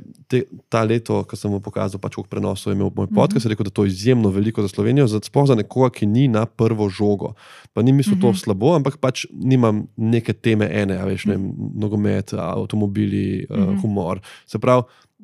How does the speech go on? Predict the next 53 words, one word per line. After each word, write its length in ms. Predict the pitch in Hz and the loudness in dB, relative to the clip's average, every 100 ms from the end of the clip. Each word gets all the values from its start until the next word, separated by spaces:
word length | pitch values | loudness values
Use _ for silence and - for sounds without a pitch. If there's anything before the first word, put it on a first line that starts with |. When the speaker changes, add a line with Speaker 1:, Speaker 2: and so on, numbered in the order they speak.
| _ - | _ -8
Speaker 1:
nekako 420 | 127 120 131 127 | -2 0 2 4
generalno 500 | 127 117 113 135 127 | 4 4 4 4 4
je 200 | 120 113 | 4 2
neka 600 | 104 104 104 101 95 90 - | 0 -2 0 0 -2 -6 -8
nit 340 | 110 110 107 | -4 -2 -2
duševnega 460 | 107 101 110 107 104 | -6 -4 0 0 0
zdravja, 320 | 101 101 107 | 0 0 0
ki 100 | - | -2
jo 40 | |
probam 240 | 104 113 110 | -2 0 2
držati, 180 | 113 107 | 2 2
Speaker 2:
Mhm. 60 | |
Speaker 1:
ampak 220 | 107 113 - - _ - - | 0 -2 -6 -20 _ -18 -10
zelo 280 | 110 123 113 | 0 2 2
okoli 220 | - 123 | 2 0
skačem, 480 | - 98 101 - 160 | 0 -2 -2 -2 0
ne. 140 | 123 - - _ _ - | 0 -2 -14 _ _ -8
Kaj 200 | - 139 | 0 2
je 40 | 151 | 2
nekdo, 240 | 127 143 | 2 0
ki, 260 | 143 127 - | 0 0 -2
ki, 280 | - 117 | -6 -6
ki 160 | - 117 | -4 -4
bi 140 | 110 | 0
rad 180 | 107 113 - | 0 0 -2
začel 460 | 117 98 110 - 123 | -12 -12 -8 0 0
s 100 | 117 | 0
ustvarjanjem 420 | - 107 120 113 | 0 2 2 0
vsebin? 540 | 104 - 101 120 104 - - - - _ - | -2 -2 0 2 2 -4 -18 -20 -20 _ -2
A 60 | 104 | 2
misliš, 220 | 123 139 | 2 2
da 80 | 117 | 0
bi 100 | 113 | 0
to, 320 | 147 143 113 | 4 4 4
m-, 160 | 110 - | 0 -2
mislim, 440 | 104 104 98 95 104 | -4 -2 -2 -6 -4
naj-, 220 | 107 107 - - - - - | -2 -2 -6 -18 -20 -20 -10
jaz 180 | - 123 | -2 -2
si 100 | 135 | 2
najbolj 220 | 120 143 | 4 4
predstavljam, 340 | 135 127 127 117 | 2 2 2 4
da 80 | |
bi 100 | 113 | 0
bil 140 | 110 117 | -2 -4
ful 220 | - 120 | -4 -2
dober 180 | 110 107 | 0 -2
kakšen 240 | - 113 | -4 -6
crash 340 | - 113 110 - | -2 -2 -2 -4
course, 280 | - 104 - | -4 -4 -6
ki 140 | - | -10
bi 80 | 98 | -4
ga 100 | 101 | -2
lahko 360 | 101 98 - | -2 -6 -14